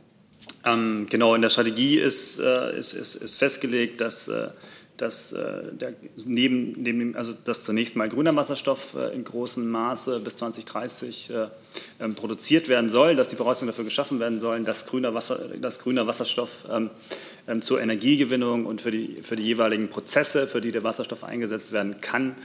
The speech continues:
ähm, äh, ähm, aufgebaut werden, die entsprechenden Kapazitäten. Ähm, Sie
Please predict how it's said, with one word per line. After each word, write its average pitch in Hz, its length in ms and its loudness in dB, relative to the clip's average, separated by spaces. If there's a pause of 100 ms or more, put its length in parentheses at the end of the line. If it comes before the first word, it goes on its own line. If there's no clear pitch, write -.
(280)
ähm, 113 280 0
äh, 101 440 0
ähm, 92 60 -8 (600)
aufgebaut 139 760 4
werden, 131 240 0
die 117 40 -4
entsprechenden 110 400 -8
Kapazitäten. 143 960 -4
Ähm, 101 140 0 (360)
Sie 120 460 0